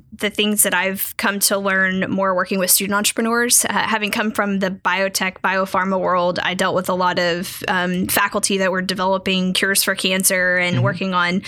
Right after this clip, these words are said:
Speaker 1: different ways to, to combat human health issues. And then, uh, so fast forward to my, my time here at McFerrin, and I work with a lot of students that grew up in the era of Facebook and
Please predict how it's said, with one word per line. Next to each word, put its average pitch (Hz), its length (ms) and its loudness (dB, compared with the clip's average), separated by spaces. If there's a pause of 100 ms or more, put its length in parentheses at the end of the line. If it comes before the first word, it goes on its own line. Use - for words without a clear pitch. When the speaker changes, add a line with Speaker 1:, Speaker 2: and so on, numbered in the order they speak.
(260)
Speaker 1:
different 277 300 0
ways 214 400 2
to, 202 80 2 (260)
to 202 100 2
combat 190 600 0
human 226 280 0
health 190 360 0
issues. 185 560 0 (440)
And 240 180 0
then, 247 380 0
uh, 131 300 0
so - 140 2
fast 254 260 -2
forward 240 260 0
to 240 100 -2
my, 208 440 0
my 196 160 -2
time 196 220 0
here 196 140 0
at - 60 -4
McFerrin, 247 480 0
and 208 140 -2
I 202 140 0
work 214 240 0
with 220 140 -2
a 208 40 0
lot 196 140 2
of 190 60 0
students 214 560 0
that 196 360 0 (800)
grew 240 240 -2
up 226 380 0
in 208 240 0
the 202 260 0
era 202 380 2
of 196 220 0
Facebook 202 760 0
and 180 300 0